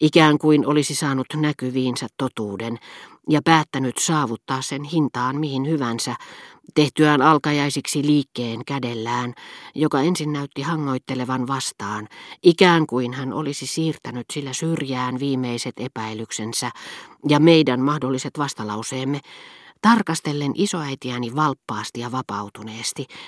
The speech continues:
kuin olisi nyt viimeinkin seissyt tukevalla maaperällä, lausuen sanansa selvästi ja vangitsevasti äänellä,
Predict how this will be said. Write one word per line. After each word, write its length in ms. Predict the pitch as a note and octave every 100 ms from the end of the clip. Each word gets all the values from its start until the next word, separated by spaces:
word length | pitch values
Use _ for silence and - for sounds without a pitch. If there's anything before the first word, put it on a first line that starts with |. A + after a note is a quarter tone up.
| -
kuin 220 | - D#3 D#3+
olisi 280 | D#3 D3+
nyt 160 | D#3 D#3+ -
viimeinkin 640 | G3 F#3+ E3 D#3 D3+ D#3
seissyt 500 | C#3+ E3+ D3+ - C#3 -
tukevalla 500 | E3 D#3 C3+ B2 B2
maaperällä, 720 | C3+ D3 B2+ A#2+ B2+ B2 C3 - - - - _ -
lausuen 560 | C#3 D3 C#3+ C#3+ C3+ C3+
sanansa 380 | D3+ C#3+ B2+ A2
selvästi 680 | - F#3 F#3 D3+ - - C#3 - - -
ja 160 | D#3 D#3+
vangitsevasti 880 | E3 B2+ G#2+ - C3+ A#2 A#2+ C#3
äänellä, 540 | C3 C3+ A#2+ A2 A2+